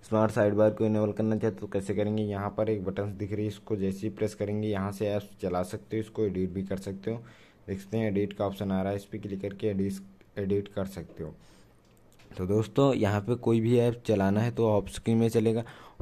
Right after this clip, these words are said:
ऑफ स्क्रीन में चलने के बाद यहाँ से फुल कर सकते हो, इसको कट कर सकते हो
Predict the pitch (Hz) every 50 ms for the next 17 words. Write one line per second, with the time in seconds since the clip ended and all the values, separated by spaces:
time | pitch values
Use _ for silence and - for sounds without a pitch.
0 | - - - - - 104 107 113 120 113 123 120 120 - - 123 123 127 127 123
1 | 123 117 113 117 117 110 117 120 117 113 107 107 110 113 117 - 117 - - 113
2 | 107 92 98 113 110 110 - - 110 - - 123 120 123 - - 117 113 - 95
3 | 95 - - 95 98 107 107 95 - - 110 113 117 123 123